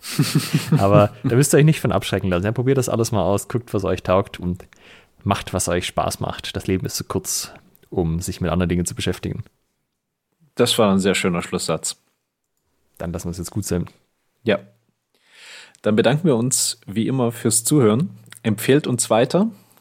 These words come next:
Speaker 2: Schaut mal, äh, auch bei, äh, Patreon vorbei. Da könnt ihr uns unterstützen und, äh, make Schwertgeflüster great again, sozusagen.
Speaker 1: <laughs>
Speaker 2: Das Geld geben, was wir dann wieder in diesen Podcast reinvestieren können.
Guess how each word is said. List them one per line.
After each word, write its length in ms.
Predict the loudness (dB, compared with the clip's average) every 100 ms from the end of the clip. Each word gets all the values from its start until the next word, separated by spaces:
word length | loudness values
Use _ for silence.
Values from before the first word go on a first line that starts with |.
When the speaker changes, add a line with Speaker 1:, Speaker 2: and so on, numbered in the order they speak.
| -18
Speaker 2:
Schaut 360 | -6 -2 -2 0
mal, 380 | 0 2 -2 -4
äh, 280 | -6 -4 -6
auch 300 | -6 -6 -6
bei, 580 | _ -2 0 0 -4 -8
äh, 340 | -10 -14 -14 -16
Patreon 440 | 0 0 4 2 2
vorbei. 400 | 0 2 2 0
Da 140 | -4
könnt 260 | -4 -4 -4
ihr 80 | -6
uns 440 | -4 -4 -4 -4
unterstützen 760 | -10 -10 -8 -6 0 0 0 -2
und, 400 | -4 -6 -6 -10
äh, 380 | -6 -2 -2 -6 _ -20 -20 -20 -20 -20 -20 _
make 260 | 0 0 2
Schwertgeflüster 720 | 0 0 -2 0 0 0 2
great 260 | 4 4
again, 320 | 4 2 2 -2 -10 _ _ _ _
sozusagen. 600 | -14 -10 0 2 2 0 -2
Speaker 1:
<laughs> 140 | -4 -6 _ _ _ _ _ _
Speaker 2:
Das 120 | -8
Geld 240 | 0 0 2
geben, 240 | 2 2
was 180 | 0 0
wir 60 | 0
dann 180 | 2 2
wieder 160 | 2
in 80 | 0
diesen 200 | -2 -6
Podcast 560 | -6 -6 -6 -6 -2 0
reinvestieren 580 | 0 0 -2 0 0
können. 180 | 2 -2